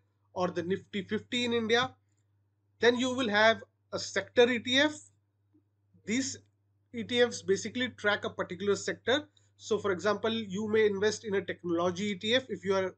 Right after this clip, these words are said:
interested in getting an exposure to the technology sector,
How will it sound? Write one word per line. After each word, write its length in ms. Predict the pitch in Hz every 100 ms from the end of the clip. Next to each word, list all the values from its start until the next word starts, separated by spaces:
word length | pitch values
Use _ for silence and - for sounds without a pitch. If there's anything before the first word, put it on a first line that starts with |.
| _ _ _ _ -
interested 540 | 180 196 190 - 208
in 220 | 202 190 180 _ - - -
getting 320 | 175 208 214
an 80 | 196
exposure 560 | 170 - 190 185 202
to 100 | 214
the 100 | 196
technology 500 | 170 - 165 165 170
sector, 420 | - 214 - 208